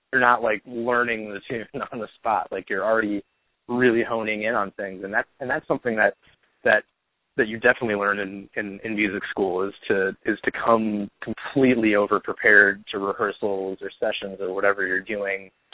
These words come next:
and to have that intensity and that work ethic. I mean, those are, those are certainly the things that, that pop out as, as, as most important.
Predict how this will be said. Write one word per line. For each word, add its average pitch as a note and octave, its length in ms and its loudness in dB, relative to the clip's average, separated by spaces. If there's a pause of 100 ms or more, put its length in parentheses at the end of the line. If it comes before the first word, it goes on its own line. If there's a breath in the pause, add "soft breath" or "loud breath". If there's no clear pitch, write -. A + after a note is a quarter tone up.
(340)
and B2 120 2
to A2+ 60 0
have A2+ 220 -2
that A2 200 0
intensity G2+ 600 -10
and F#2+ 120 -10
that F#2 160 -8
work A2 220 -6
ethic. F#2+ 320 -8
I - 20 -20
mean, F#2+ 120 -14
those A#2+ 160 0
are, G2+ 200 2 (1200)
those C#3 160 4
are B2 160 2
certainly A2+ 320 2
the G2+ 160 -4
things G#2 240 -8
that, G2 160 -4 (140)
that G#2 160 -8
pop - 240 -2
out G2+ 180 -2
as, F#2 160 -12 (140)
as, G2 140 -8 (300)
as G2+ 200 -2
most G2+ 260 -4
important. G2 440 -2